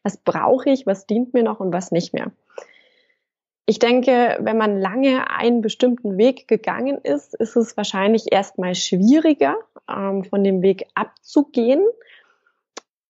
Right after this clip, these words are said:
Ich sehe aber auch oft, dass eben durch diese kleinen Erfahrungen, jetzt immer wieder bei den Erfahrungen, zum Beispiel von einem achtsamen Dialog, zum Beispiel von einem,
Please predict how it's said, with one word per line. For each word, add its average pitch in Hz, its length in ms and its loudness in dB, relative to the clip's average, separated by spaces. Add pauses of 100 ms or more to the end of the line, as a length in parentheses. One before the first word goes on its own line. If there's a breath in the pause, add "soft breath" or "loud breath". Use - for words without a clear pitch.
(120)
Ich - 160 -2
sehe 277 240 4
aber 208 320 -2
auch 214 380 -2
oft, - 500 -4
dass 202 220 -4
eben 220 260 0
durch 233 240 -2
diese 208 260 2
kleinen 214 440 -2
Erfahrungen, 233 400 0
jetzt 190 160 -6
immer 220 180 -2
wieder 202 160 -2
bei 185 140 -2
den 185 120 -2
Erfahrungen, 202 800 -2
zum 262 240 4
Beispiel - 480 -2
von 190 200 -4
einem 185 340 0 (360 loud breath)
achtsamen 202 540 2
Dialog, 185 800 0
zum 262 160 4
Beispiel 202 500 -2
von 196 160 -6
einem, 190 320 -2